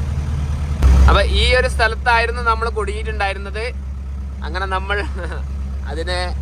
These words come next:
അങ്ങ് ഓർമ്മയാക്കി ഇവിടുന്ന് ഇങ്ങനെ ചലിക്കുകയാണ്. രണ്ട് കിലോമീറ്റർ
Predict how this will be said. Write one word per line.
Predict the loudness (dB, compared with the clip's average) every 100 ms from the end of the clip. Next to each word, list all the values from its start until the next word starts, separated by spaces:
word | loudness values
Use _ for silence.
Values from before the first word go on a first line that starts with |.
| -6 -6 -4 -4 -6
അങ്ങ് | -6 -4 -4 -4 -2
ഓർമ്മയാക്കി | -2 -2 0 0 -2 -4 -6 -6 -6 -6
ഇവിടുന്ന് | -4 -4 -4
ഇങ്ങനെ | -6 -4 -4 -6 -8 -8
ചലിക്കുകയാണ്. | -6 -6 -6 -6 -6 -6 -6 -6 -6 -6 -6 -6 -6 -6 -6 -6 -6 -6 -6 -4 -4 -4 -4 -4 -4 -4 -4 -2
രണ്ട് | -2 0
കിലോമീറ്റർ | 0 -2